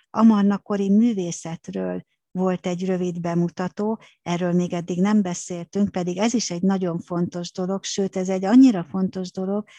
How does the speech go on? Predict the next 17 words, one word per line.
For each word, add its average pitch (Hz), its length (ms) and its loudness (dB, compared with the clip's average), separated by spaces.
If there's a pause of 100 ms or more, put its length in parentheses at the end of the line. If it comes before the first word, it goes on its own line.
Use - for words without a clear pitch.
(220)
hogy 196 200 -2
ez 196 160 0
tovább 190 480 0
élt 190 260 -4
Echnaton 185 500 -2
halála 180 480 -4
után 165 540 -4
is. - 260 -6 (480)
Ugyanis 196 560 0
a 190 160 -4
korábbi 180 600 -4
időben, 233 680 2 (320)
a 175 180 -4
tizennyolcadik 185 920 -2
dinasztia 180 760 -4 (100)
első 180 520 -4
felében 220 800 0